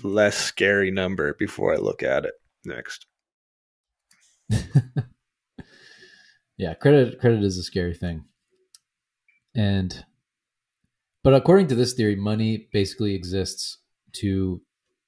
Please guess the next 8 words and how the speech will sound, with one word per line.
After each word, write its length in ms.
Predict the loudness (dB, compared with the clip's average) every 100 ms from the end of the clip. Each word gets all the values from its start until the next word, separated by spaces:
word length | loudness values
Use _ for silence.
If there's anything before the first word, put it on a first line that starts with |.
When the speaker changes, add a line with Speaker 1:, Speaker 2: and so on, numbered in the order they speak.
| _ _ _ _ _ _ _ _ _ _ _ _
Speaker 2:
make, 240 | -6 -6 -4
like, 160 | -6
a 80 | -8
token 540 | -6 0 0 0 -4 -6
for 560 | -8 -4 -4 -6 -10
a 60 | -18
credit 380 | -12 -8 -8 -8
relationship. 680 | -10 -10 -12 -20 -20 -20